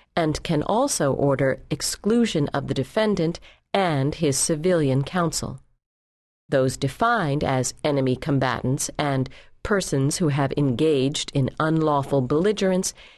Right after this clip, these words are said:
can be held in prison until the cessation of hostilities, no matter when that may be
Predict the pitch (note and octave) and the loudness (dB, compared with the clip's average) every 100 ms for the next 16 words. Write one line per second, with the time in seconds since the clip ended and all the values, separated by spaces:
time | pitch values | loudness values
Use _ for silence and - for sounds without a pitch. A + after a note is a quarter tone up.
0 | _ - D#3+ D3 G3+ F#3+ F#3+ F#3+ G#3+ G#3 | _ -4 2 4 4 4 2 2 0 2
1 | F3+ C#3+ C3+ - D#3+ D3+ - B3+ G3+ D#3 | 0 2 0 0 0 -2 0 2 2 2
2 | - - - F#3 - E3 C#3+ - F#3 E3+ | -2 -20 -8 -2 0 0 0 2 2 2
3 | D3+ - B2 C3 C3 - C4 G#3+ A#2+ A#2+ | 0 0 -2 -2 -2 0 0 2 0 -4
4 | B2 - _ _ _ _ _ B2 B2+ C3 | -6 -10 _ _ _ _ _ -2 0 2
5 | C3 C3 C3+ D3 D#3 G#3+ E3 C#3 C#3+ B2 | 2 2 2 2 4 4 2 2 2 0
6 | A#2+ F3+ D3 B2 | 2 2 2 0